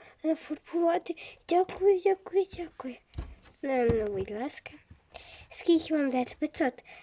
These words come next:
Скільки? Тисячу гривень? Та не надо. Коротше, на тисячу ще Хайді і З Хайді поділися. Все, я пішла, поки в мене немає часу. Ем, ну,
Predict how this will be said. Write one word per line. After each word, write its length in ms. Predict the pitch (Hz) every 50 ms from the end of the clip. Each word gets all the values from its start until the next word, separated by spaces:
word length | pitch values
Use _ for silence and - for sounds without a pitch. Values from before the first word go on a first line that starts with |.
| - _ _ 311 262
Скільки? 600 | - - - - - - 262 - - 285 254 240
Тисячу 580 | 240 - - 294 - - - - - - 247 226 -
гривень? 380 | - 247 220 208 202 190 190 175
Та 180 | - - -
не 260 | 277 302 311 320 320 320 320 -
надо. 160 | 285 240 208 - - _ - - _ - - - - - - _
Коротше, 380 | _ - 302 285 - - - - - _ _ _ _ -
на 200 | 277 285 294 294
тисячу 840 | - - - 359 339 - - 311 294 - - - 233 208 208 220
ще 220 | - - - 285 269
Хайді 480 | - - - 311 320 320 269 240 -
і 480 | 220 - - 226 233 233 233 233 226 233 - - - - - - - _ _
З 160 | 269 - -
Хайді 300 | - 269 233 214 214 214
поділися. 580 | 208 - 208 208 208 - 202 240 - - - -
Все, 220 | - - - 240
я 120 | 214 214
пішла, 320 | 240 - - - - 240 220
поки 340 | - - - _ - - 226
в 260 | 220 226 220 226 233
мене 120 | 226 233
немає 500 | 240 247 247 240 240 240 233 233 233 240
часу. 460 | - - - 214 208 214 - - - - - - - - _ _ - - - - _ _ _ _ _ _ _ _ _ _ _ _ _ _ _ _ - - - - - - - - - _ _ _ _ _
Ем, 800 | 254 247 254 240 233 233 233 226 226 220 220 214 214 214 214 208
ну, 160 | 202 196 -